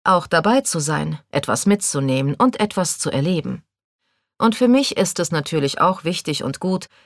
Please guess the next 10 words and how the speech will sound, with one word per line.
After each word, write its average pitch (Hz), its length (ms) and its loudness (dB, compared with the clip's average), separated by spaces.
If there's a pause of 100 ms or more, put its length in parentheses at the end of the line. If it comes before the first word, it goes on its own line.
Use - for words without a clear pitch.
(160)
wenn 190 140 0
alles 220 320 2
klappt, - 460 -4
funktioniert 170 1040 0
und 214 200 2
einen 190 220 4
Sinn 208 320 4
und 196 220 0
Nutzen 160 380 -2
bringt. 123 440 -8